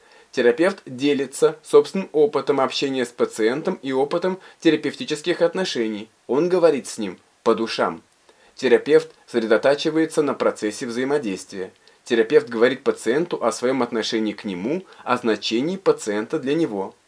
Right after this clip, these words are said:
Терапевт сочетает вовлеченность и отзывчивость. Терапевт четко разделяет поведение пациента и собственное поведение. Терапевт следит за влиянием самораскрытия и отзывчивости на поведение пациента.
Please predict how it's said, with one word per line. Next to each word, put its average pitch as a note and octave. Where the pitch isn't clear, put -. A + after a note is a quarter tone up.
Терапевт C3
сочетает D#3+
вовлеченность A#2+
и A#2+
отзывчивость. A#2
Терапевт C#3
четко C#3+
разделяет D3+
поведение A2+
пациента D#3+
и E3+
собственное B2
поведение. G2
Терапевт C#3+
следит C#3+
за B2
влиянием B2
самораскрытия B2
и -
отзывчивости B2
на C#3+
поведение G2
пациента. G2+